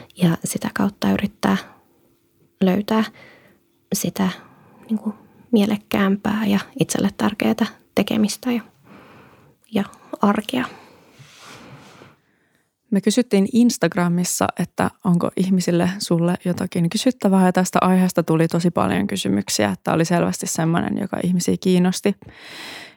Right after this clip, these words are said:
Speaker 2: Ja me poimittiin täältä tällainen kuin, että miten opetella niin sanottua normaalia ruoka- ja liikuntasuhdetta, kun siitä ei ole aikuisiällä kokemuksia?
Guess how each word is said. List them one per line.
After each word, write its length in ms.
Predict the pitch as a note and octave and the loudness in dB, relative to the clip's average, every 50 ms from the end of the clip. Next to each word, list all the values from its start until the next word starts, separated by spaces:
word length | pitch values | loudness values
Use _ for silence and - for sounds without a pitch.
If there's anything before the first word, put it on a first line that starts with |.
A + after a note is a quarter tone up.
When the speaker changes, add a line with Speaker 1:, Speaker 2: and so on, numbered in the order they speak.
| _ _ - | _ _ 0
Speaker 2:
Ja 160 | F#3+ F3 - - - | 2 2 2 2 0
me 100 | F#3 F3 | 0 0
poimittiin 560 | - - F#3+ G#3 G#3+ G#3 G3 - - E3+ E3+ | 2 4 4 6 4 4 2 2 0 0 0
täältä 280 | D#3+ E3 E3 D#3+ - E3 | 2 0 0 -2 -2 -2
tällainen 720 | - G3 G3+ G#3+ A#3 A3+ G#3 F#3+ F#3 F3+ F3+ F3+ F3+ - _ - | 0 2 2 4 4 4 4 4 4 4 4 2 2 0 _ -4
kuin, 260 | - E3+ E3+ E3 E3 | 0 2 4 4 4
että 420 | F3 F3 - _ _ - E3+ F3+ - C#4 - | 2 0 -2 _ _ 0 2 2 2 0 2
miten 360 | G3 F#3+ A3+ - C4 A#3 G3+ - | 4 4 4 6 6 4 4 4
opetella 680 | - G3 - - F#3+ F3 - F3 E3+ E3 E3 E3 - - - - - - | 0 0 2 2 2 2 4 2 2 2 2 2 0 -2 -4 -6 -2 2
niin 220 | F3+ F#3 F#3+ F#3 | 4 4 4 4
sanottua 440 | F3 - F3 E3+ E3 - - E3+ E3+ | 4 4 2 2 2 0 2 2 4
normaalia 760 | F3 G3 A#3 B3+ B3 G3 F3 D#3 E3 D#3+ D#3+ E3 - F2+ - | 6 6 6 4 4 4 4 4 4 4 4 4 4 4 2
ruoka- 460 | - - - F3 F3+ F#3 F3 - - | 2 2 2 4 4 4 4 2 2
ja 100 | E3+ E3 | 2 2
liikuntasuhdetta, 1080 | D#3+ F3+ F#3 F3+ - D#3+ D#3+ - E3+ - - E3 D#3+ E3+ - F3 - _ - - G3 G3+ - - | 4 2 2 2 2 0 0 0 -2 0 0 0 0 0 0 -2 -4 _ -2 -2 -2 -2 -4 -2
kun 200 | - E3+ E3 E3 | 0 0 0 2
siitä 360 | - E3+ E3 D#3+ - F3+ F3+ | 2 0 0 2 2 2 2
ei 80 | E3+ | 2
ole 120 | E3+ E3 E3+ | 2 0 0
aikuisiällä 760 | - F#3+ F3+ F3 E3+ - - G3 - - - - - - - | 0 0 0 0 0 -2 -4 -6 -6 -4 -6 -4 -4 -4 -4
kokemuksia? 840 | - E3+ E3+ E3+ - - - - - - - - - - - - G3+ | -2 -2 -2 -2 -2 -4 -4 -4 -4 -4 -6 -8 -8 -6 -6 -6 -8